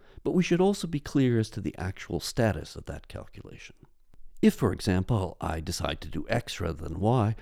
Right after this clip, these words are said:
I can provide a reason for doing so, but not in the sense of providing a mathematical calculation to explain my action.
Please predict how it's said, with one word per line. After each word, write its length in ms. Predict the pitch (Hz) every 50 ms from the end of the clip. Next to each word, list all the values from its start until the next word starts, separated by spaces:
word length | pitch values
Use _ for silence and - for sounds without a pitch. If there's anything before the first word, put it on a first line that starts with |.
| - - - -
I 60 | - 240
can 120 | - 247
provide 360 | 185 151 123 104 101 98 87
a 40 | 98
reason 520 | 90 98 120 160 185 165 131 92 76 73
for 140 | 73 - 85
doing 320 | 76 67 85 82 76 69 -
so, 360 | - - - - - - - - - - - - -
but 120 | 170 -
not 500 | 151 147 165 180 202 214 - - - -
in 120 | 170 160 131
the 80 | 113
sense 320 | - - - 135 120 - 101
of 60 | 87
providing 460 | 98 85 80 90 92 92 90 90 85
a 40 | 85
mathematical 720 | 80 80 82 85 - - 78 73 76 73 76 71 - - -
calculation 800 | - - - - - - - 82 104 127 131 - - 71 76
to 80 | - -
explain 420 | - - - - - 64 67 71
my 160 | 71 65 62
action. 420 | 65 67 - - - - - -